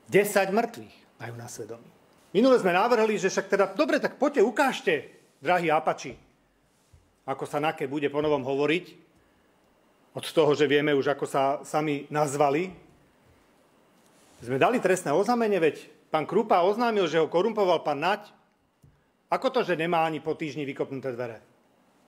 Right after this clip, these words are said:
Včera pán Naď oznámil v televízii ďalšiu korupciu, že pán minister Sulík ho korumpoval,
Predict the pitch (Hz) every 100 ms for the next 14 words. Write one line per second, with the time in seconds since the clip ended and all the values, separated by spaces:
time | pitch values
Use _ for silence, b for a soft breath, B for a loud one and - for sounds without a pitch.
0 | _ b b b b - 196 247 220 151
1 | 151 233 - 165 180 233 196 - 190 208
2 | 220 233 269 247 247 202 175 - 135 113
3 | b b b b 123 156 180 175 254 220
4 | 151 - 190 233 220 165 165 170 190 196
5 | 196 214 247